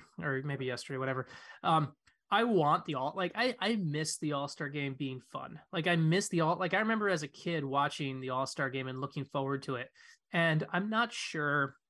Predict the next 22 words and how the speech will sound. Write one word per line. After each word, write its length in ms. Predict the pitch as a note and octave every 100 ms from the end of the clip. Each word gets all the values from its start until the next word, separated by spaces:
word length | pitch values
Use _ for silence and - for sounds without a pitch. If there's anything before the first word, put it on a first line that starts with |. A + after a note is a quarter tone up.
| _
I 80 | F3
always, 300 | G3 G#3 -
looking 300 | F3+ G3+ G3
back, 220 | F3 D#3+ D#3
I'm 100 | D#3
not 180 | E3+
sure 260 | - F#3 E3
if 140 | D3+
it's 260 | D#3+ D3 - -
a 480 | C#3 C#3 C3+ C3 B2+ _ _ _ _ _ -
revisionist, 1120 | E3 C#3+ C#3+ D#3+ E3 E3 D#3 - - - - - _ _ _ _ _ _ _ _ _ _ _ -
I 140 | F#3
was 120 | F3 D3+
a 40 |
kid 600 | - - F#3 F3+ F3+ E3
and 500 | D#3 D#3 D3+ D3 C#3+
I 120 | D3+ D#3
grew 260 | D#3 D#3+
up 140 | D#3+ D#3+
in 80 |
an 100 | D3
age, 540 | D3 D3 D3+ C#3+ -